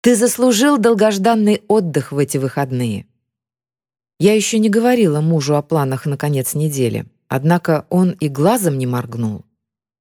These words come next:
Ну и прекрасно. Уедем вечером сразу после банкета.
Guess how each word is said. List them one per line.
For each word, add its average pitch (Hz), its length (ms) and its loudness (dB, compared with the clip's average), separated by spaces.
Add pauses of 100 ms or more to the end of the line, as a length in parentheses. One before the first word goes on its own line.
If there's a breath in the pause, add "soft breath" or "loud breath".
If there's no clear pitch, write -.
(120)
Ну 113 80 -10
и 104 60 -8
прекрасно. 220 720 -4 (580)
Уедем 285 420 4
вечером 226 460 0
сразу 202 320 0
после 175 300 -2
банкета. 147 600 -4